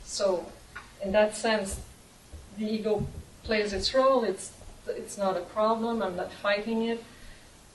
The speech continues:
It's there, and it's gonna go away when it's,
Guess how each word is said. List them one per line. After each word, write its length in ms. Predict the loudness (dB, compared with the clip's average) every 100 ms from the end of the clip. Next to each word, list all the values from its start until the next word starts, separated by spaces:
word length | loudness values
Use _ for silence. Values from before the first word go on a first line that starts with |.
| 0
It's 200 | 2 2
there, 400 | -2 0 0 -4 -10 -10 -2
and 120 | 0
it's 140 | 0
gonna 200 | 0 0
go 200 | 0 0
away 480 | 0 0 0 0 -2
when 240 | 0 0 0
it's, 460 | -4 -8 -10 -12